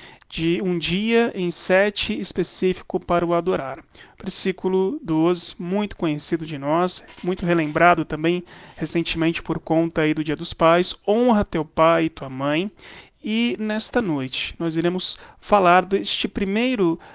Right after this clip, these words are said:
versículo mais curto, né? Há uma sequência aí de pelo menos três: "Não matarás, não adulterarás e não furtarás".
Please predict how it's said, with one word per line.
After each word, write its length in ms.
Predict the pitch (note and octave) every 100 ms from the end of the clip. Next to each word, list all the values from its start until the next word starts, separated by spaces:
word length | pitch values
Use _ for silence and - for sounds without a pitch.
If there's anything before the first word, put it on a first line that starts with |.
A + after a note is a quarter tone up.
| - -
versículo 580 | F3+ - G3 - G3 -
mais 340 | F#3 F#3 -
curto, 600 | - G#3 G#3 F3 - D#3+
né? 180 | D3+ F3
Há 120 | F#3+
uma 140 | F3 F#3
sequência 840 | - F3 - F3+ F#3+ - - D#3+
aí 180 | D#3 D#3+
de 120 | -
pelo 200 | - E3
menos 360 | E3 E3+ E3 -
três: 400 | E3+ E3 D3 D3+
"Não 100 | D3
matarás, 680 | D3 - D3 D#3 F#3+ G3+ -
não 180 | D#3+
adulterarás 760 | D#3+ D#3+ D#3 C#3+ D3+ E3 F3 -
e 100 | G3
não 200 | E3+ D3+
furtarás". 760 | D#3 D#3+ - F3+ C#3 C3 -